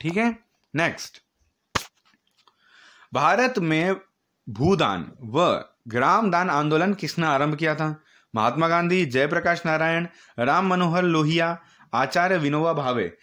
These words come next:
किसने किया था दोस्तों भूदान और ग्राम दान? आंसर है आचार्य विनोबा भावे।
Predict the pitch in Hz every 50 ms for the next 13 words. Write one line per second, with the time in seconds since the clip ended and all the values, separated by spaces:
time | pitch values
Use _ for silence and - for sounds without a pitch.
0 | - _ _ - 180 175 - 202 208 214 202 208 202 208 202 196 196 185 - -
1 | 214 190 151 127 135 151 180 180 180 175 175 180 190 196 180 143 135 135 143 156
2 | 170 165 143 120 98 85 80 113 _ _ _ _ _ _ _ _ _ _ _ _
3 | - - 123 151 165 185 185 202 220 220 208 196 202 220 208 - - - 139 147
4 | 151 156 156 - 190 185 185 190 202 196 190 190 160 151 147 151 156 156 147 147
5 | 165 170 175 151 123 120 113 113 117 131 127